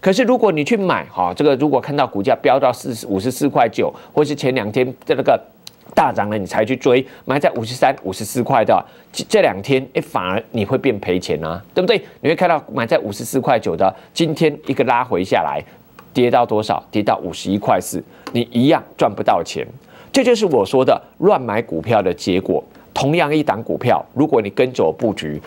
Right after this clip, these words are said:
买在四十六块多，对不对？就算今天拉回还没有卖，好，现在五十一块，你一样赚个一成左右。可是如果你是追在高档的，现在就变成套牢了。这就是我为什么再三叮咛大家，这个阶段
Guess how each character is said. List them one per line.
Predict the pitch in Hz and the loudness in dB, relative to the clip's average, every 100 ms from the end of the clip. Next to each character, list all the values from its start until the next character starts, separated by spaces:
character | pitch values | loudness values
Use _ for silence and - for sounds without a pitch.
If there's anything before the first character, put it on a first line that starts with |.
| - | -8
买 | 127 120 | -2 0
在 | 165 151 | 2 0
四 | 160 | 0
十 | 139 120 | -2 2
六 | 131 | 2
块 | 107 113 | 2 0
多， | 95 104 95 - _ - | 0 2 0 -2 _ 0
对 | |
不 | 202 | 2
对？ | 226 - - - | 2 0 -16 0
就 | 247 | 2
算 | 240 208 | 2 0
今 | 220 208 | 0 2
天 | 214 202 | 2 2
拉 | 185 | 0
回 | 190 107 104 | 0 0 0
还 | 110 | 0
没 | 117 147 | 0 0
有 | 95 | -2
卖， | 117 123 - | 0 -2 -4
好， | - 104 | -4 -4
现 | 104 143 | -2 0
在 | 143 | 0
五 | - | -2
十 | 92 - | -8 -4
一 | 107 | -2
块， | 117 135 - - - | 2 0 0 -8 -4
你 | 131 | -2
一 | 135 170 | 2 2
样 | 165 - | 0 0
赚 | 143 120 | -2 0
个 | - | -2
一 | 131 | -2
成 | - 95 98 | -2 -4 -2
左 | 78 98 | -2 2
右。 | 101 - - - - | 2 0 -12 -14 -2
可 | 151 | 0
是 | 196 | 2
如 | 180 | 2
果 | 180 | 0
你 | 113 | -2
是 | 117 139 | -4 0
追 | 143 139 | 0 2
在 | 123 | 0
高 | 117 110 | 2 0
档 | 113 82 | 0 -2
的， | 87 - - | -2 -4 -6
现 | - 208 156 | -2 0 2
在 | 139 - | 0 -2
就 | 123 | -4
变 | 135 110 | -2 -2
成 | 98 90 | -2 -4
套 | - 98 | -2 0
牢 | 67 73 | 0 -2
了。 | - - - - - | -4 -8 -14 -20 -2
这 | 214 | 2
就 | 220 | 4
是 | 196 196 | 2 0
我 | 101 110 | 0 2
为 | 151 | 2
什 | 127 | 2
么 | 92 | -4
再 | 98 107 | 0 0
三 | 101 107 | 2 -2
叮 | 110 110 | -2 -4
咛 | 92 90 | -2 -2
大 | 98 | -2
家， | 101 113 110 - - - | 2 2 0 -4 -14 -2
这 | 190 | 0
个 | 160 | 2
阶 | 151 143 | 0 2
段 | 143 | 2